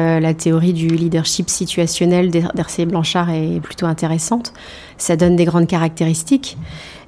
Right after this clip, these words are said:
Et puis après, c'est également de bien connaître, euh, les membres de son équipe et d'adapter justement, comme tu le disais, je pense à juste titre, euh,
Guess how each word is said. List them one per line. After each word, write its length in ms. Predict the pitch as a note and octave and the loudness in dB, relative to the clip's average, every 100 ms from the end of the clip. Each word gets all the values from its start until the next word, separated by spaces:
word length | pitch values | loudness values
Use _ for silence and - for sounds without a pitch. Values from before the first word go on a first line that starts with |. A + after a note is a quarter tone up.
| - | 2
Et 100 | G3 | 2
puis 220 | - G3 | 4 4
après, 360 | F3+ E3+ B3+ C4 | 4 4 4 4
c'est 160 | - | 2
également 380 | E3 E3+ F3+ F#3+ | 2 4 4 4
de 120 | E3+ | 2
bien 160 | D#3+ E3+ | 2 0
connaître, 460 | E3+ F3 F3 - E3 | 2 0 0 -2 0
euh, 300 | D#3+ D3+ D#3 | 2 2 2
les 100 | D#3+ | 2
membres 320 | E3 D#3+ D#3 | 2 2 0
de 60 | |
son 160 | - D#3+ | 0 0
équipe 340 | D#3+ D3+ B3+ | 0 2 2
et 80 | F#3 | 2
d'adapter 580 | E3 F3 F3 F3 - C#4 | 4 4 4 2 2 2
justement, 440 | G3+ F3 F3+ G3 | 2 -2 -2 -2
comme 180 | A3+ D#3+ | 0 -2
tu 160 | D#3+ F3 | -2 -4
le 60 | |
disais, 280 | E3+ F3+ A3 | -2 0 0
je 80 | A#3+ | -2
pense 220 | - F#3+ | -4 -4
à 80 | F3+ | -4
juste 260 | E3+ - F#3+ | -4 -6 -6
titre, 300 | - C4 - | -2 -4 0
euh, 160 | F3 | 2